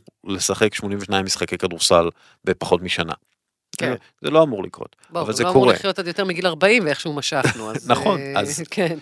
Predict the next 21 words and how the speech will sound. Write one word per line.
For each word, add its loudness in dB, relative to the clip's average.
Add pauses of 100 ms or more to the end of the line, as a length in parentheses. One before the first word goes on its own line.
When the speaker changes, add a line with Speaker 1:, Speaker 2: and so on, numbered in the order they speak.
(180)
Speaker 1:
אז -2
אנחנו 4
Speaker 2:
אז -8
הוא -6
מסוגל 2
להרבה 4
דברים. -2 (120)
Speaker 1:
אבל 0
זה 4
כואב 6
מאוד. -6 (100)
Speaker 2:
נכון. -14
Speaker 1:
זה -4
כואב 6
מאוד, 0
כי -8
אתה 0 (160)
מותח 0
את -2
הגוף -2
שלך -2